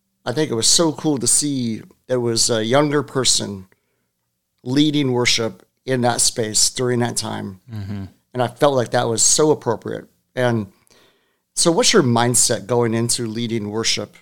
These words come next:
Speaker 1: compared to, let's say, performing in front of, uh,
Speaker 2: Yeah.
Speaker 1: an, an audience at, uh, uh, in drama?
Speaker 2: Right. So, like, singing, um,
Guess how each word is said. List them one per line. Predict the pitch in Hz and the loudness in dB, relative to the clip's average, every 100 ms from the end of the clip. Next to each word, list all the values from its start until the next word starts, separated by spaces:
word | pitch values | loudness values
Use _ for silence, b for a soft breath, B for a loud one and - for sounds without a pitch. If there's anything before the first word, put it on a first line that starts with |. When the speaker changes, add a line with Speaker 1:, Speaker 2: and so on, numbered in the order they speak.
| _ _ _ _ | _ _ _ _
Speaker 1:
compared | - 123 120 123 117 | -6 -6 0 0 2
to, | - 120 113 | 0 0 0
let's | 110 123 | 0 2
say, | - 120 113 | 2 0 -2
performing | 113 107 131 123 113 110 | -4 0 2 4 2 -2
in | 107 | -4
front | 98 127 127 | -6 0 2
of, | 120 113 113 - _ _ _ _ _ _ _ _ _ - | 2 2 -2 -6 _ _ _ _ _ _ _ _ _ -4
uh, | 120 | 0
Speaker 2:
Yeah. | 117 123 147 | 2 2 4
Speaker 1:
an, | 135 | 4
an | 135 131 | 6 6
audience | 131 127 117 - - | 4 4 2 0 0
at, | 120 110 - 123 | -2 0 0 0
uh, | 113 110 104 95 _ _ 113 | 0 0 -4 -8 _ _ -8
uh, | 110 | -6
in | 113 104 | -4 -2
drama? | 117 107 101 _ 139 | -2 -4 -10 _ 2
Speaker 2:
Right. | 127 104 - - - | 4 4 -4 -14 -4
So, | - - 156 147 - - _ 135 | 2 8 8 8 6 -4 _ 2
like, | 131 117 - - _ _ _ _ _ _ _ _ _ _ - | 6 6 2 -8 _ _ _ _ _ _ _ _ _ _ -2
singing, | - - 175 190 202 202 190 156 - | 2 6 8 8 6 4 2 -2 -2
um, | 131 110 98 92 92 | 0 2 0 -6 -10